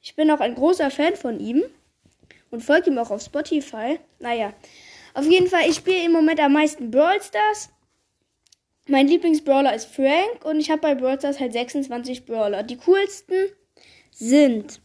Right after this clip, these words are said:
Piper, Pam, Frank, äh, Jean, Gale, Surge und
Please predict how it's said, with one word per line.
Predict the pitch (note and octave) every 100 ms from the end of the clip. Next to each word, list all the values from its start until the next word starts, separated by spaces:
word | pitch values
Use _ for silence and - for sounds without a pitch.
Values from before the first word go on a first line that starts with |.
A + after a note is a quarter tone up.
| _ _ _ _ _ - _ _ _ _ _ -
Piper, | D#4+ F4 F4+ F4 F4+
Pam, | - D4 D4+ D#4 D#4+ -
Frank, | - C4+ C#4+ D4 D#4 D4+ - _ _ _ _ _ _ _
äh, | B3+ C4 C4 B3
Jean, | B3+ D4+ E4 F4 G4+ G#4 _ _ _ _ _
Gale, | B3+ C4+ C#4+ D4 D4 D4
Surge | _ - B3+ B3+ B3+ - _ _ -
und | B3+ C4+ D#4 -